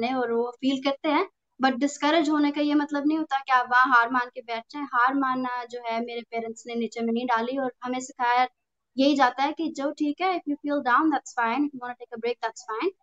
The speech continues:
But हमेशा अगर आपका एक आगे जैसे दरिया है, वो हमेशा फ्लो करता रहता है। ये नहीं कि दरिया के सामने एक जगह, for example, if there's a landslide, वो आगे से कोई और, अ, तरीका ढूंढ लेता है and it keeps flowing।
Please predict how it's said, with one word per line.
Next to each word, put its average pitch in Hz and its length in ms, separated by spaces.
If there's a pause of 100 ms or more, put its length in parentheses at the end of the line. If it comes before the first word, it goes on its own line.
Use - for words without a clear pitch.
(300)
But 262 120
हमेशा 285 340
अगर 277 360
आपका 262 480
एक 262 480 (200)
आगे 254 240
जैसे 277 220
दरिया 240 300
है, 254 280 (280)
वो 285 80
हमेशा 294 280
फ्लो 294 300
करता 269 340
रहता 226 280
है। - 60 (300)
ये 277 140
नहीं 311 140
कि 320 80
दरिया 247 240
के 277 120
सामने 262 360
एक 240 280
जगह, 247 240
for 247 240
example, 240 340
if 233 40
there's 233 260
a - 20
landslide, 269 640 (340)
वो 262 100
आगे 262 260
से 320 120
कोई 302 160
और, 294 360 (200)
अ, 247 140
तरीका 254 360
ढूंढ 247 260
लेता 240 220
है 285 60
and 269 100
it - 140
keeps - 200
flowing। - 320